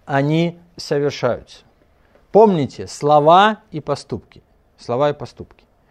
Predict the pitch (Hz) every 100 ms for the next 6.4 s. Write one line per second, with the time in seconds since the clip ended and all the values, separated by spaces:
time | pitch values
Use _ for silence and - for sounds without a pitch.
0 | _ - _ - 202 254 254 220 208 202
1 | 190 208 214 180 170 175 175 170 - 160
2 | - 117 - - - - 220 277 - 220
3 | 175 180 190 214 247 254 _ _ - 180
4 | 165 160 156 202 202 - - 85 95 107
5 | 156 - - - _ _ 156 175 - 117
6 | 104 95 92 73